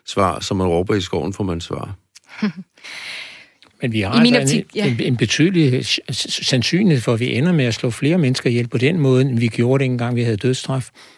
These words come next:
Speaker 2: Altså, og, og lidt afhængigt, hvilket autonomi, øh, altså autonomi, øh, sæt,
Speaker 1: Det er jo også
Speaker 2: man
Speaker 1: en
Speaker 2: ligesom ser
Speaker 1: interessant
Speaker 2: på.
Speaker 1: ting, faktisk.
Speaker 2: Fordi, at det kommer til, i Holland var der fire fem procent, der var der nogle få, der lige, <laughs> ikke? Ja.
Speaker 3: Ja,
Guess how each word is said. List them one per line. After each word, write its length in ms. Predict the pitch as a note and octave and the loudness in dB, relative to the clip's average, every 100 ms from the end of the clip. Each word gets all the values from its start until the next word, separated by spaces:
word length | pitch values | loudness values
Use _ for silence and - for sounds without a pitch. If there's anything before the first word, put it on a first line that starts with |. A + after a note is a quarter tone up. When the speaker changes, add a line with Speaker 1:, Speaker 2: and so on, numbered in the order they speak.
| - - | -20 -6
Speaker 2:
Altså, 240 | A#2+ G#2+ | -4 -2
og, 140 | A#2+ A#2 - | -2 -4 -6
og 140 | A2+ | -4
lidt 140 | A#2+ | -2
afhængigt, 360 | C#3 B2+ C3+ B2 | 0 0 0 0
hvilket 400 | A#2 - A#2+ - - - | -2 -2 -4 -4 -16 -10
autonomi, 480 | A#2 - B2+ B2+ C3 _ _ _ _ - | -8 -4 -2 0 -2 _ _ _ _ -8
øh, 320 | C3 A#2+ G#2+ B2+ _ _ _ _ | -6 -4 -6 -8 _ _ _ _
altså 180 | - - | -10 -8
autonomi, 880 | - B2+ A2+ C3+ A#2+ A#2+ B2 B2+ A#2+ | -4 -4 -4 -2 0 2 2 2 2
øh, 160 | A#2 A#2 - - | 0 -4 -10 -12
sæt, 200 | - - | -6 -4
Speaker 1:
Det 40 | C#3 | -2
er 40 | |
jo 120 | F2 | 0
også 180 | D#2+ D#2+ | 0 0
Speaker 2:
man 100 | F#2+ | 2
Speaker 1:
en 60 | A#2+ | 4
Speaker 2:
ligesom 220 | C3+ G2+ | 4 2
ser 140 | - | 2
Speaker 1:
interessant 80 | D#3 | 2
Speaker 2:
på. 60 | C#3+ | 4
Speaker 1:
ting, 240 | D#3 G2 | 2 0
faktisk. 360 | D2 - F2+ - | 0 -2 -2 -2
Speaker 2:
Fordi, 280 | B2 C3 B2 | 0 2 2
at 140 | A#2 | 2
det 120 | B2 | -2
kommer 280 | - D3+ C3+ | -2 0 0
til, 200 | B2 D3+ | 0 0
i 100 | B2+ C3+ | 0 -4
Holland 380 | - C#3 F#3+ D#3 | -2 0 2 0
var 100 | C3+ | 0
der 260 | B2+ C3 | 2 2
fire 400 | A#2 - - D3 | 0 -6 -2 -2
fem 260 | A#2+ C3+ B2+ | 0 -2 -2
procent, 500 | - C3+ - B2+ C3+ | -4 -2 0 -2 -2
der 80 | B2+ | -2
var 180 | B2+ | 0
der 100 | C3+ | 0
nogle 220 | C3 B2+ A#2+ | 2 0 0
få, 460 | - - F3+ E3+ | -2 0 2 2
der 120 | C3 | 0
lige, 180 | A#2+ A#2+ G#2 C#3+ | 0 0 0 0
<laughs> 100 | A2 | 0
ikke? 240 | A3 - - - - - _ G4 - - - - - - - | -2 -4 -6 -4 -4 -6 _ -8 -8 -8 -8 -6 -6 -10 -8
Ja. 140 | - - - _ _ _ - - | -6 -6 -8 _ _ _ -20 -2
Speaker 3:
Ja, 160 | F#3+ | -2